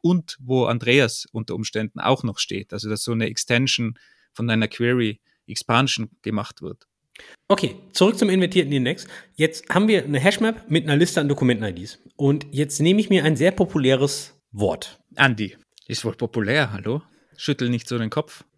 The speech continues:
Speaker 2: Ich denke eher an Wein. Ja?
Speaker 1: Okay, dann mach mal mit Wein, ja, weil grad neben dir ein Weinglas steht.
Speaker 2: So sieht's aus. Und das Problem ist immer, wenn man eine Liste hat, ist durch die Liste zu gehen. Ja?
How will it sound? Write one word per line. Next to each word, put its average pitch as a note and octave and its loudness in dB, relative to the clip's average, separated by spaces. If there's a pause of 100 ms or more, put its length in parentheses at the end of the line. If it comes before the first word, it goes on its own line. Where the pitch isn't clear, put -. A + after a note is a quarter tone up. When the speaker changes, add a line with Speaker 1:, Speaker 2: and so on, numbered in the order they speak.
Speaker 2:
Ich - -20
denke B2+ 0
eher B2 2
an G2+ -2
Wein. F#2 -2 (320)
Ja? D#3 -2 (540)
Speaker 1:
Okay, A#2 -2
dann C3+ 2
mach D#3 -2
mal C#3+ -4
mit B2 -6
Wein, G2+ -2
ja, A#2+ 2
weil B2 0
grad B2+ 0
neben C3 0
dir B2+ 0
ein A#2 -2
Weinglas B2 -2
steht. - -8 (100)
Speaker 2:
So C#3+ 4
sieht's A2+ 2
aus. - -16 (180)
Und D#3 -2
das F3+ 6
Problem G3+ 6
ist G3+ -4
immer, G#3 6
wenn F3+ 4
man D#3+ 2
eine D3 6
Liste B2+ 2
hat, - 0 (240)
ist - -2
durch F#3 6
die F3 0
Liste - 0
zu - -8
gehen. - -12 (140)
Ja? B3+ 2